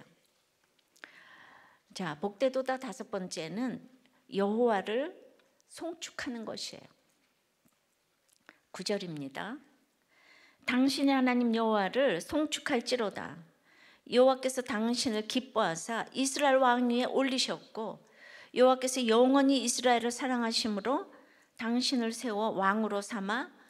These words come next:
정의와 공의를 행하게 하셨도다." 하고, 이 솔로몬의, 에, 지혜에 대한 이제 스바야 왕의 찬사,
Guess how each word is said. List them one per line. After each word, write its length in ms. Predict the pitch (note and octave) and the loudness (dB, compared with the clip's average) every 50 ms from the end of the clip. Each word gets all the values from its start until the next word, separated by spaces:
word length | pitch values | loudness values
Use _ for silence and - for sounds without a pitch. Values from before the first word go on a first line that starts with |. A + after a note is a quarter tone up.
| - - _ _ _ | -20 -20 _ _ _
정의와 760 | - A3 G#3 G#3 G#3 G#3 G3 F#3+ F3+ F#3 G3+ A#3 C#4 F4+ - - - - - _ _ - | -10 -10 -8 -8 -8 -8 -6 -4 -2 0 0 0 0 -2 -6 -14 -20 -20 -20 _ _ -2
공의를 360 | - C#4 C#4 C#4 C#4 B3+ C#4 | 2 2 2 2 2 0 -2
행하게 360 | C4+ E4 D#4+ D#4 C#4+ C4 C#4 | -4 -2 0 0 0 -2 -2
하셨도다." 680 | C#4+ C4+ B3+ - B3+ C4 - - A3 - A3+ A3+ A#3 A3+ | -4 -4 -4 -6 -8 -8 -8 -6 0 2 2 4 4 2
하고, 680 | G#3+ A3 A3 A3+ A#3 A3+ G3+ E3 C#3+ C3+ C3 - - _ _ _ _ _ _ _ _ _ _ _ _ _ _ _ _ - - - - - - _ _ _ _ _ _ | 0 0 -2 0 2 2 2 0 -2 -4 -8 -14 -20 _ _ _ _ _ _ _ _ _ _ _ _ _ _ _ _ -20 -20 -20 -20 -20 -20 _ _ _ _ _ _
이 540 | - B3+ B3+ C4 B3+ A#3+ F3+ C#3+ - - - - | -10 -8 -6 -4 -4 -4 -4 -6 -8 -12 -14 -14
솔로몬의, 1200 | - - - E4 D#4 D#4 D4+ D4 C#4 C4 B3+ C4 B3+ B3 B3 B3 A#3+ A#3 A3 G#3 - - - _ _ _ _ _ _ _ _ _ _ _ _ _ _ _ _ _ - | -12 -10 -8 -6 -4 -4 -2 -2 -4 -4 -4 -6 -6 -6 -6 -6 -6 -6 -8 -8 -10 -10 -14 _ _ _ _ _ _ _ _ _ _ _ _ _ _ _ _ _ -10
에, 400 | D#3+ E3 D#3+ A#2+ E2 C2+ - - | -8 -8 -8 -8 -8 -10 -10 -6
지혜에 560 | - - B3+ B3+ A#3+ A#3 A3 G3 F#3 F3+ - | -4 -2 0 0 0 0 0 -2 -2 -4 -4
대한 600 | - E3+ D#3+ E3 E3+ F3+ G3 G3 D#3+ - - - _ _ _ _ _ _ _ _ _ _ | -6 -6 -4 -4 -6 -6 -8 -8 -10 -12 -14 -18 _ _ _ _ _ _ _ _ _ _
이제 480 | - E3+ E3 - D3+ D3 D#3 F#3+ A3 - A3 | -18 -16 -12 -10 -10 -8 -10 -10 -12 -14 -14
스바야 500 | - - - A3+ A#3 B3 A3+ G#3+ G3+ F#3 | -12 -12 -8 -4 -2 -2 0 0 -2 -4
왕의 520 | E3+ E3 E3 D#3 D#3+ E3 E3 E3 D#3+ - | -6 -6 -8 -8 -8 -8 -10 -12 -14 -12
찬사, 520 | - - C4+ B3+ A#3 A3+ A3 - - - | -10 -8 -8 -8 -8 -8 -10 -12 -12 -14